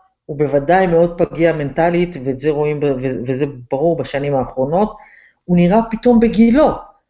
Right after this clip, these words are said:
עכשיו, הכי קל להגיד, "אוקיי, בסדר, הוא נראה, תראו איך פדרר נראה", הוא בן שלושים ושמונה, הוא אמור היה להיראות ככה לפני חמש שנים. אז הוא פתאום נראה בגילו. אה, נובק, למרות השיפור המאוד מאוד גדול ב-,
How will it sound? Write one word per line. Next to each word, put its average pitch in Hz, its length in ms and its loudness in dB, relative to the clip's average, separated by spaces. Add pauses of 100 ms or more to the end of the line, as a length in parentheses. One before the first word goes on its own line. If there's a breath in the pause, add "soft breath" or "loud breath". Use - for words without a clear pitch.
(300)
עכשיו, 156 320 0 (200)
הכי 214 200 -2
קל 214 140 2
להגיד, 202 380 4 (100)
"אוקיי, 220 340 0
בסדר, 208 340 0
הוא 165 160 2
נראה, 185 600 2
תראו 214 240 0
איך - 80 -18
פדרר 214 360 2
נראה", 175 340 -2
הוא - 160 -8
בן 233 80 2
שלושים 277 360 -4
ושמונה, 330 380 -6 (120)
הוא 196 120 2
אמור 254 220 6
היה 269 160 4
להיראות 247 380 2
ככה 254 180 -2
לפני 190 200 -4
חמש 214 320 -4
שנים. 214 300 -2 (920)
אז 160 120 -2
הוא 160 80 -2
פתאום 208 260 2
נראה 220 300 4
בגילו. 165 400 0 (360 soft breath)
אה, 185 180 4 (580)
נובק, 233 720 0
למרות 190 520 0
השיפור - 520 -2
המאוד 175 320 0
מאוד 170 220 2
גדול 156 500 2
ב-, 139 440 2